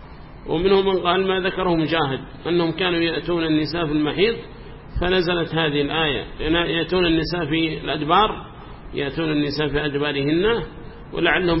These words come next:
سألوا عن هذا فقالوا: "يسألونك عن المحيض، قل هو أذى فاعتزلوا النساء في المحيض". وهذا القول الثاني غير صحيح، القول الأول هو الصواب، أما الثاني سيأتي أنه غير صواب.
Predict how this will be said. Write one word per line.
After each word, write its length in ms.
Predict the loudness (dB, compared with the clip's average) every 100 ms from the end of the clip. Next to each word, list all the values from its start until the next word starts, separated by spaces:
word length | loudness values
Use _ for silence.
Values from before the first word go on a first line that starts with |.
| 0
سألوا 300 | -2 0 0
عن 160 | 2 2
هذا 340 | 2 2 2
فقالوا: 460 | 0 2 0 2 0
"يسألونك 640 | -2 0 2 2 0 0
عن 140 | 0 0
المحيض، 440 | 0 0 0 -2 -4 -14 -18 -18 -18 -8
قل 140 | 0 2
هو 160 | 2
أذى 340 | 2 0 2 2
فاعتزلوا 500 | 0 -2 -2 -2 -2
النساء 420 | -2 -2 -2 -2
في 60 |
المحيض". 440 | -2 -2 0 -2 -2
وهذا 280 | -2 0 -2
القول 260 | -2 -2
الثاني 320 | -2 -2 -2
غير 120 | -2 -4 -6
صحيح، 200 | -6 -6 -6 -14 -16 -16 -16 -16 -16 -14
القول 380 | -10 -6 0 0
الأول 260 | 0 -2 0
هو 100 | -2
الصواب، 460 | -2 -2 2 2 -2 -10 -12 -4
أما 200 | 0 0
الثاني 280 | 0 -2 -2 0
سيأتي 380 | -2 -2 -4 -4
أنه 180 | 0 0
غير 140 | 0 -4 -4
صواب. 240 | -2 -2